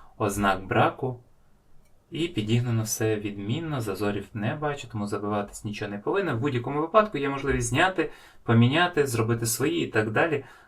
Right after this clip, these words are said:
Ось все відкручується, знімається. Давайте, давайте перевіримо, давайте перше візуально заточування перевіримо.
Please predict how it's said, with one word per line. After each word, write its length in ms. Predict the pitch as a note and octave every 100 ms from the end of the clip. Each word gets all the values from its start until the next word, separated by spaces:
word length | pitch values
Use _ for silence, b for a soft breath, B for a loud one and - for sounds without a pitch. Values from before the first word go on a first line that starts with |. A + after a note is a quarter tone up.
| B
Ось 180 | A#2+
все 260 | A#2 - A2
відкручується, 680 | G#2+ - C3+ - G#2 - -
знімається. 460 | G2+ F#2 F#2 -
Давайте, 320 | A2+ D3 - A2 B B
давайте 260 | A#2+ C3+ -
перевіримо, 420 | A2 A2+ A2 G#2 G#2 - -
давайте 260 | B2+ B2
перше 300 | A2 G#2+ -
візуально 460 | G2+ A2 A#2+ - A2
заточування 600 | G2+ G2 F#2+ - G2 F#2+ -
перевіримо. 520 | G2+ G2 G2 G2